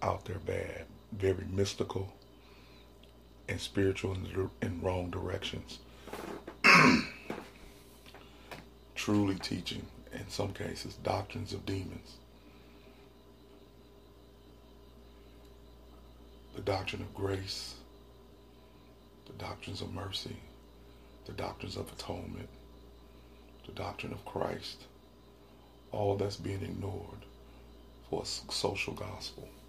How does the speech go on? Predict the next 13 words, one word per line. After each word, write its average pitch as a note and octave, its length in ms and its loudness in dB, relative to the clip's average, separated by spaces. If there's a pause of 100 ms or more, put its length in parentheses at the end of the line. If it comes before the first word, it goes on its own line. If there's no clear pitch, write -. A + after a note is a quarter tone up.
(1300)
And G2+ 140 -8
yet, G2+ 420 0 (2000)
we G#2 160 0
don't G2 240 4
understand, G2 840 0 (500)
because F#2+ 380 2
of F#2 120 -8
our F#2 200 2
teachings, - 640 -2 (1400)
that G2 340 0 (1200)
in G#2 160 0
the G2 80 -4
Bible, G2+ 540 -4